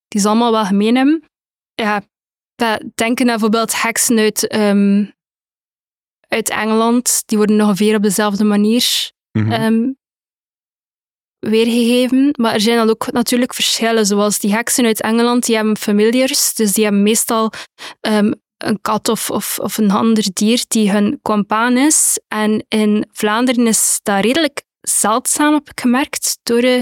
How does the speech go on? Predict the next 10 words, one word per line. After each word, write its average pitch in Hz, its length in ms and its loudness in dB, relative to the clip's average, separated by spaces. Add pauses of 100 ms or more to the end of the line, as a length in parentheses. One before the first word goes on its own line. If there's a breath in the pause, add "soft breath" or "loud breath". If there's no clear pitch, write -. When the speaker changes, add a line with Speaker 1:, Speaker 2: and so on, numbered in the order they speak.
(140)
Speaker 1:
de 240 100 -4
research. 254 580 0
Meestal 226 460 0
hebben 208 220 -2
we 214 60 2
hier 214 160 2
gewoon 208 260 0
gedaanteverwisselaars. 233 1300 -2 (760)
En 233 160 0
dan 220 340 2